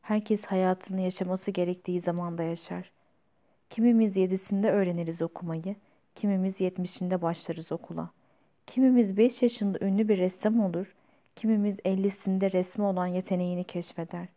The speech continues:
Çünkü hepimizin dışarıya bakan penceresi farklıdır. Bu yüzden de farklılığı görür, farklı yaşarız. Bu yolculuk hepimiz için bitmek bilmeyen bir yoldur.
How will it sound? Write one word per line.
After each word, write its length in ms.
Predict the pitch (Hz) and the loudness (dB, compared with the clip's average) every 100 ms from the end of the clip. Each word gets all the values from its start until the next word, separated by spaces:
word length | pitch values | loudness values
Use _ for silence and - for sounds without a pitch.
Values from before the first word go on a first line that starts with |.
| _ _ _ _ - | _ _ _ _ -8
Çünkü 320 | - 196 - | -4 -4 -2
hepimizin 640 | 208 208 208 190 175 175 | -2 0 0 0 -2 -4
dışarıya 460 | 175 - 175 190 190 | -4 -2 0 0 0
bakan 360 | 185 - 175 | -2 -2 -4
penceresi 520 | 175 175 175 175 175 - | -4 -6 -4 -4 -6 -10
farklıdır. 640 | 180 170 - 165 170 - _ _ _ _ _ _ _ _ - | -8 -8 -10 -12 -12 -14 _ _ _ _ _ _ _ _ -2
Bu 100 | 233 | 2
yüzden 340 | 240 220 196 180 | 2 2 2 2
de 80 | |
farklılığı 640 | 185 - 180 - 196 214 202 | 0 0 -2 -2 0 0 2
görür, 340 | 175 180 220 _ _ - | 0 0 -4 _ _ -4
farklı 360 | 202 185 - | -2 0 -2
yaşarız. 600 | 170 170 - 160 185 - - _ _ _ _ - | -4 -4 -6 -8 -10 -18 -20 _ _ _ _ 4
Bu 40 | |
yolculuk 500 | 220 220 220 208 208 | 6 6 4 2 2
hepimiz 380 | 233 254 226 190 | 0 4 4 2
için 320 | 185 - 185 | -4 -4 -4
bitmek 420 | 190 - 190 - | -4 -4 -6 -4
bilmeyen 500 | 214 220 208 180 180 | -2 0 2 0 -2
bir 60 | 175 | -2
yoldur. 520 | 175 170 170 170 - | -2 -2 -4 -8 -10